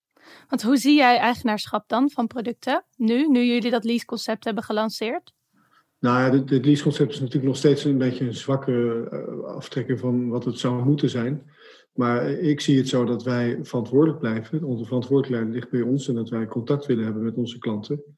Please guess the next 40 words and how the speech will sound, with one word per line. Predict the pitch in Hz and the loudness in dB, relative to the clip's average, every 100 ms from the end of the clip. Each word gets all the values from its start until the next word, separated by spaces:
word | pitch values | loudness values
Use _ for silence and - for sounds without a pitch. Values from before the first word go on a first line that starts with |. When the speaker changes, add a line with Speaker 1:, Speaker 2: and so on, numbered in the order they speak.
| _ _ _ _ _ _ - | _ _ _ _ _ _ -4
Speaker 2:
Ook, | 135 - 123 | -2 -2 -4
eh, | 110 123 120 120 117 - | -2 0 2 2 0 -2
producten | 131 131 - 123 | 2 2 2 0
moeten | 120 120 | 0 0
repareren | 120 120 120 139 127 | 0 0 4 4 4
tijdens | 120 110 104 | 0 -4 -4
het | - | -10
gebruik. | 110 107 117 120 - - | -8 -4 -6 -6 -14 -8
En | 117 123 | -6 -4
ook | 123 120 - _ _ - _ - | -4 -4 -10 _ _ -20 _ -6
een | 127 | -4
product | 127 127 131 - | 0 2 2 0
zo | 143 143 156 | 4 8 8
moeten | 151 135 147 | 6 4 4
ontwikkelen | 139 131 143 143 131 | 2 4 2 4 2
en | 127 127 | 4 4
maken. | 139 151 135 147 180 - | 4 4 2 0 -2 -8
Dus | 120 127 | -8 2
alles | 139 143 | 4 4
begint | 139 - 147 135 | 2 4 4 4
bij, | 127 117 - | 4 2 0
bij | 123 | 0
de | 123 | 0
ontwikkeling | 127 151 156 139 | 0 0 2 0
van | - 113 | 0 -4
het | 107 | -2
product. | 113 123 - 160 | -2 -2 -2 -4
Dat | 131 - | -2 0
als | 135 127 | 0 0
je | 127 | -2
het | |
terugkrijgt, | - 165 - 120 117 | 2 0 2 -4 -4
het | 135 127 | -6 -4
ook | 127 135 | -2 0
weer | 123 127 - | 0 -2 -2
eenvoudig | 127 127 131 123 | -2 0 0 0
te | - 120 | -2 -2
recyclen | 127 147 139 135 95 | -2 -2 -2 -4 -8
is. | 95 - _ | -10 -18 _
Dus | 113 110 - - | -8 -8 -8 -18